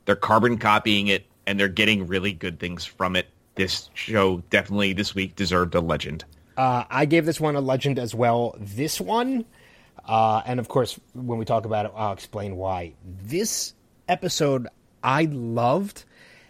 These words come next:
Speaker 2: and found really difficult to watch at the same time.
Speaker 1: Yeah.
Speaker 2: Uh, and it's more because of the subject matter that this episode, um, dives into. But again, we'll talk about that when we get to Legends at the end of Secret Origins. But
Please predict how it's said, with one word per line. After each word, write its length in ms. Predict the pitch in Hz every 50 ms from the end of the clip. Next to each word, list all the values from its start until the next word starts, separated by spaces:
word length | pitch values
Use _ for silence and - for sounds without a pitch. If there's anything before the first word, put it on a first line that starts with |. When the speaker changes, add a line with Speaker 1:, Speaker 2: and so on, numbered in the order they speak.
| _ _ _ _
Speaker 2:
and 160 | 123 117 107
found 420 | - - 139 131 135 120 101 92 101
really 220 | 117 156 220 208
difficult 500 | 120 - 147 143 - 156 - 147 135 - -
to 100 | - 127
watch 500 | 107 92 98 110 120 95 - - - 110
at 80 | 107
the 80 | - 98
same 360 | - - - 107 104 107 104
time. 340 | - 98 95 90 80 - - - _ _ _ _ _ _ _ _ _ _ _ _
Speaker 1:
Yeah. 180 | - 113 143 143 - - _
Speaker 2:
Uh, 220 | - 101 95 98 -
and 160 | 120 117 113
it's 140 | 107 104 117
more 380 | 131 143 156 175 202 202 196
because 300 | 165 165 156 - 156 127
of 60 | 139
the 80 | 127 131
subject 400 | - - 127 120 113 123 - -
matter 340 | 123 113 110 107 107 101 87 113
that 320 | 113 113 123 110 98 107
this 220 | 107 113 104 - -
episode, 600 | 123 113 98 110 - - 107 104 101 98 92 90 - _ _ _ 117
um, 540 | 110 104 98 95 95 92 90 90 87 85 - _ _ _ _ - _ _ _ _ _ -
dives 460 | 123 104 139 113 107 107 98 90 -
into. 340 | 104 101 98 - - 95 87
But 200 | - 104 104 107
again, 260 | 123 113 120 110 104
we'll 200 | 104 113 113 107 - _
talk 220 | - - 113 98 107
about 220 | 95 98 90 -
that 180 | 101 90 85 - - - - - - -
when 180 | - 117 110 107
we 120 | 104 107
get 180 | 98 113 107 -
to 140 | - - 110
Legends 400 | 98 98 101 104 95 98 104 95
at 100 | 107 90
the 120 | - 104 104
end 140 | 98 95 90
of 40 | -
Secret 280 | - 98 - 95 90
Origins. 340 | 87 85 82 85 85 82 -
But 300 | _ 180 202 190 -